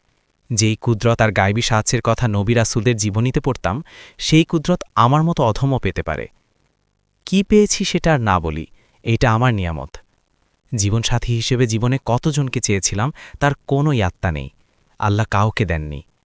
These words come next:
আলহামদুলিল্লাহ। শুকরিয়া আল্লাহর দরবারে যে আল্লাহ আমাকে যেমন জীবনসাথী দিয়েছেন, তার যোগ্য আমি না। কত পাপ করেছেন, কত জিনা করেছেন, কত অন্যায় করেছেন। আপনার পাপের থেকেও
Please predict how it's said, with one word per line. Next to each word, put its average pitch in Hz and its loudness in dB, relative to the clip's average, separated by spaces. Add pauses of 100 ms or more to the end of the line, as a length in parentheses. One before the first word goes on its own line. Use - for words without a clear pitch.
(200)
আলহামদুলিল্লাহ। 85 -2 (600)
শুকরিয়া 151 0
আল্লাহর 131 2
দরবারে 101 0 (260)
যে 113 2
আল্লাহ 110 4
আমাকে 113 0
যেমন 113 2
জীবনসাথী 120 0
দিয়েছেন, 101 -2 (280)
তার 98 0
যোগ্য 92 -2
আমি 85 0
না। 69 -8 (1160)
কত 156 0
পাপ 110 0
করেছেন, 80 -6 (460)
কত 113 0
জিনা 104 2
করেছেন, 82 -4 (560)
কত 143 -2
অন্যায় 95 0
করেছেন। 73 -4 (640)
আপনার 139 0
পাপের 131 0
থেকেও 123 0